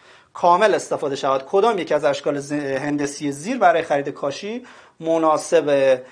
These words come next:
واسه کاشی کاری تو ذهنت داشته باش، زمانی می‌تونی کاشی کاری کنی که زاویه داخلی شکلت به سیصد و شصت درجه بخش پذیر باشه، یعنی سیصد و شصت رو بتونی تقسیم بر اون بکنی.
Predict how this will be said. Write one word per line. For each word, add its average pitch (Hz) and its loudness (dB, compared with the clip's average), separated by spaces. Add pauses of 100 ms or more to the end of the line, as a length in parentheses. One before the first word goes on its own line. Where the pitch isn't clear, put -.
(380)
واسه 226 2
کاشی 202 2
کاری 196 2
تو 254 -6
ذهنت 226 -2
داشته 180 0
باش، 131 -4
زمانی 190 2
می‌تونی 269 -6
کاشی 240 -4
کاری 214 -2
کنی 196 -6
که 208 -4
زاویه 208 2
داخلی 175 4
شکلت 175 0 (540)
به 185 6
سیصد 208 2
و 202 6
شصت 196 2
درجه 196 4
بخش 185 2
پذیر 131 -6
باشه، - -14 (540)
یعنی 151 -4
سیصد 175 0
و 165 0
شصت 180 2
رو 220 -2
بتونی 185 -4
تقسیم 175 -4
بر 123 -6
اون 120 -8
بکنی. 120 -12